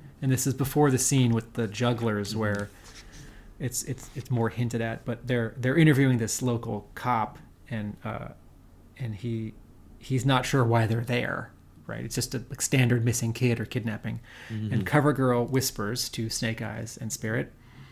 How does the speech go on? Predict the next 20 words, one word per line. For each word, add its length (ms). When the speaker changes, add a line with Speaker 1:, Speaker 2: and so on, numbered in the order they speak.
Speaker 1:
"If 200
we're 140
involved, 480
you 100
can 220
bet 200
this 160
case 280
is 100
anything 480
but 180
s-," 200
oh, 140
he's 220
ju-, 120
the 140
cop 220
has 120
just 160
said, 240